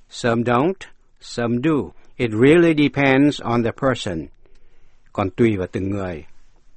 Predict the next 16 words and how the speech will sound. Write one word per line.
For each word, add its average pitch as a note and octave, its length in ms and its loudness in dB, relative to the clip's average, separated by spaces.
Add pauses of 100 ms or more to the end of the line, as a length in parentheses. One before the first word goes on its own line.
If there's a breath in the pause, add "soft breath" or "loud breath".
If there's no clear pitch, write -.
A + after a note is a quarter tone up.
(720 soft breath)
To B2+ 140 0
depend, B2+ 720 2 (420)
D G#2 160 -6
E D#3 600 0
P - 100 -8
E C3 640 -2
N B2 280 0
D C#3+ 40 0 (280)
là F2+ 160 -12
tùy A2 240 -2
thuộc. F#2+ 280 -8 (460)
That B2 200 4
depends D#3 640 0
on C3+ 240 0
the B2 100 2
situation. A#2 960 -4